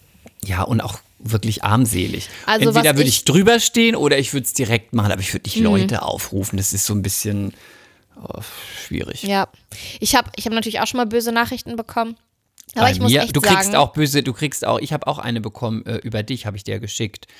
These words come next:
Speaker 2: Ja, kannst du
Speaker 1: Mit
Speaker 2: ja
Speaker 1: der
Speaker 2: gleich
Speaker 1: Lippe.
Speaker 2: erzählen. Warte, genau, gleich erzählen. Ähm, nee, und ich hab auch, also bei mir hält sich das echt in Grenzen, weil ich aber, glaub ich, auch sehr,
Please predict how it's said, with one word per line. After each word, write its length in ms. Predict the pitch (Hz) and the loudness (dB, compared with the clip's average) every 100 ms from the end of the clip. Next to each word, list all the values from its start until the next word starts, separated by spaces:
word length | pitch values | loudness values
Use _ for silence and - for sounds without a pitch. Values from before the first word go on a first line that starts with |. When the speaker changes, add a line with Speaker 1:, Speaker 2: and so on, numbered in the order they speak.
| - | 0
Speaker 2:
Ja, 120 | 247 233 | 0 2
kannst 240 | 247 233 | -2 0
du 40 | |
Speaker 1:
Mit 80 | 226 | 2
Speaker 2:
ja 60 | 127 | 4
Speaker 1:
der 80 | 131 | 4
Speaker 2:
gleich 20 | 147 | 2
Speaker 1:
Lippe. 120 | - | 0
Speaker 2:
erzählen. 140 | 202 | -2
Warte, 300 | 107 214 107 - - | -2 -4 -8 -12 -6
genau, 240 | 240 196 | -4 -4
gleich 220 | 208 208 226 | -4 -4 -4
erzählen. 240 | - 214 - - - _ | -12 -14 -14 -20 -20 _
Ähm, 360 | 214 208 208 208 _ _ | 4 4 0 -8 _ _
nee, 200 | 226 233 | 0 0
und 80 | 214 | 0
ich 80 | 254 | -2
hab 140 | 220 - | -4 0
auch, 180 | 226 - | -2 0
also 360 | 214 196 202 - | -4 -2 -4 -6
bei 240 | 123 220 220 | -10 -4 -2
mir 120 | 247 | 0
hält 100 | 277 | -2
sich 80 | 262 | -4
das 160 | 220 - - | -8 -10 -2
echt 300 | 233 - - | -2 -2 -4
in 120 | 226 | -2
Grenzen, 400 | 196 208 254 285 | 2 2 2 0
weil 100 | 247 | 0
ich 100 | 220 | 2
aber, 140 | 208 208 | 0 -4
glaub 260 | 208 208 220 | 0 0 0
ich, 160 | - | -4
auch 80 | 202 | -4
sehr, 580 | - 208 208 202 202 | -2 2 4 6 4